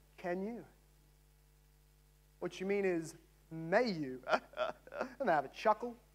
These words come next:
They think they've taught me something. And I remember it today, and they were right. And, and, and, and you feel like if I was hanging off a cliff and I called out, "Can you please help me?" And it was your English teacher,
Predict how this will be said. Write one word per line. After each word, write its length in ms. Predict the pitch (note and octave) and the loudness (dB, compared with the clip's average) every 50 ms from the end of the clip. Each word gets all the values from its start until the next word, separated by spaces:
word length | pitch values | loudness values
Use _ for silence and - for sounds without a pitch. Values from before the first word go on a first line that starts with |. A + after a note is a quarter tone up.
| - - | -12 -12
They 60 | E3 | -8
think 180 | - - F3 E3 | -4 -4 -2 -2
they've 140 | D3+ C#3+ | -4 -4
taught 220 | - - G#3+ A3 A3 | -2 0 0 0 0
me 60 | A3+ | 0
something. 380 | G#3+ - B3 A#3+ A#3+ - B3+ B3+ | -2 0 -2 -2 -2 -4 -6 -8
And 300 | B3+ - - - E3 E3+ | -8 -10 -4 2 6 8
I 20 | |
remember 340 | F#3+ G#3 A3 B3+ C#4+ C#4 D4+ | 10 12 12 12 12 12 10
it 80 | D4 | 6
today, 240 | - D4 D#4 E4+ F4+ E4 | 10 12 12 12 12 12
and 80 | B3 A#3 | 12 12
they 80 | A#3 | 12
were 140 | B3 C4 C4+ | 12 12 12
right. 220 | D#4 F4+ F#4+ D#4+ - - - - - - - - - - - - - - - - - - - - - - - | 12 12 12 12 12 10 -8 -12 -14 -18 -20 -20 -20 -20 -20 -20 -20 -20 -20 -20 -20 -20 -20 -20 -2 4 6
And, 380 | D4 C#4 C#4+ C#4 C#4 C#4 C#4 | 8 10 10 12 12 12 12
and, 60 | B3+ B3+ | 12 12
and, 160 | B3 B3 B3 | 10 10 12
and 160 | A#3+ B3 A#3+ | 10 10 10
you 60 | A#3 | 10
feel 260 | - - D#4+ F4 G4+ | 10 12 12 12 12
like 220 | D#4 A3+ G3 F#3+ - | 12 12 12 12 12
if 160 | G#3+ G#3+ - | 8 12 12
I 80 | A#3 B3 | 12 12
was 100 | C4 - | 12 12
hanging 280 | - - A#3+ B3 B3+ | 10 8 8 10 10
off 100 | B3+ C4 | 8 6
a 60 | D4 | 4
cliff 240 | - - F4 F4 - - - - - - - - - - - - | 4 4 4 4 4 0 -10 -20 -20 -20 -20 -20 -20 -20 -4 2
and 80 | - A#3+ | 4 4
I 20 | |
called 300 | A#3+ A#3+ C4 D4+ D4+ D4 | 6 8 10 12 12 12
out, 180 | D#4+ E4 C#4 G#3+ - - - - - - - - | 12 12 12 12 8 0 -12 -16 -20 -2 4 8
"Can 140 | A#4 A#4 | 10 12
you 120 | F#4 F4+ F4 | 12 12 12
please 260 | - E4+ E4 D4+ - | 12 12 10 10 12
help 280 | D#4 E4 E4+ E4+ E4 D#4 | 12 12 12 12 12 12
me?" 240 | D#4+ C#4+ B3+ A3+ - - | 10 10 10 8 0 0
And 80 | G3 F#3 | 2 4
it 40 | F#3 | 4
was 120 | F#3 D#3+ | 4 4
your 120 | E3 D#3+ F#3+ | 4 4 4
English 220 | C#4 F4 F4 - | 4 4 2 0
teacher, 240 | - F#3+ C#3 - | -2 -6 -6 -8